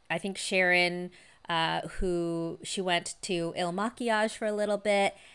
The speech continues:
and then her and Jordan reunited again because they missed each other so much and started Insert Name Here, which is just a super fun brand if you are looking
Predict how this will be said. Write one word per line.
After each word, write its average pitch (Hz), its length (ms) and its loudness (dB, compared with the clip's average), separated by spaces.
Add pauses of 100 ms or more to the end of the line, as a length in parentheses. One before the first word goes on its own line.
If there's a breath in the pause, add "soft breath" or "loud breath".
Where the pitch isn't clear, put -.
(120)
and 185 160 -4
then 180 120 0
her 196 160 -2
and 196 140 -2
Jordan 185 360 -2
reunited 180 520 0
again 170 520 0
because 175 240 -6
they 175 120 -2
missed 175 240 -6
each 180 160 -6
other 175 220 -2
so 175 180 -4
much 160 420 -4
and 165 240 -4
started 160 760 0
Insert 165 580 -2 (180)
Name 151 360 -6
Here, 143 500 -6 (380 loud breath)
which 202 320 0
is 202 320 2 (160)
just 208 340 2 (100)
a 208 100 2
super 269 520 2
fun 233 440 0
brand 175 460 4
if - 220 -8
you 190 220 -2
are 185 180 0
looking 185 540 -2